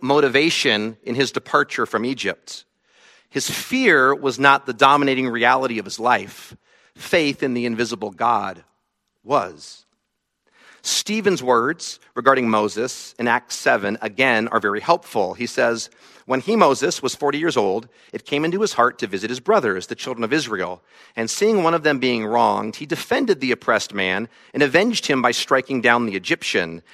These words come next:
He supposed his brothers would understand that God was giving them salvation by his hand,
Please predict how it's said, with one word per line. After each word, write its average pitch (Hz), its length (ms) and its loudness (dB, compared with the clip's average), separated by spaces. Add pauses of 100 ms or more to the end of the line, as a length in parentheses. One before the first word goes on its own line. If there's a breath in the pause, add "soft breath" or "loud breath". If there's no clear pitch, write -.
(180 loud breath)
He 170 120 -4
supposed 214 580 0
his 214 140 0
brothers 131 400 2
would 117 100 -8
understand 120 760 -2
that 110 200 -8
God 170 360 6
was 151 200 0
giving 156 340 0
them 131 200 2
salvation 127 680 0
by 120 220 4
his 208 280 -4
hand, 107 540 0